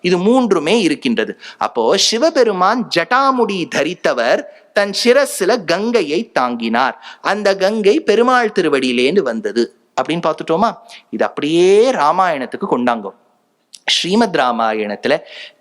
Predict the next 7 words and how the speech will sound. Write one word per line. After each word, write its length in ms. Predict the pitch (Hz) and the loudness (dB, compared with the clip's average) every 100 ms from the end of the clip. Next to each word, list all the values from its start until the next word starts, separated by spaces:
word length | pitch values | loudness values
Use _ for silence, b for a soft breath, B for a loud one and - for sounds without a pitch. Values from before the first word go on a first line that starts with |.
| 131 143 | -6 0
ஜட்டாமுடி 840 | 190 190 277 285 294 262 226 202 147 | 0 2 2 4 2 0 -2 -4 -2
தரித்துத்தான் 880 | 147 185 214 - 151 - 143 117 156 247 B B 127 127 | -2 -2 -4 -4 -4 -2 0 0 -2 -6 B B -10 -2
பரதாழ்வான் 920 | 180 226 302 294 277 254 214 196 226 294 | 0 2 2 4 4 2 2 4 2 2
அயோத்தியாலேந்து 1120 | 156 185 247 214 151 - 190 180 170 170 220 | -2 4 2 2 -10 0 2 4 2 -2 -4
கிளம்பி 680 | 240 - 185 202 190 226 240 | -6 -2 0 0 -2 -6 -6
சித்திரக்கூட்டத்துக்கு 800 | 247 - 277 262 185 139 120 - | -6 0 -2 0 -2 -2 -4 -2
வரார். 460 | 170 120 127 - | 0 2 0 -4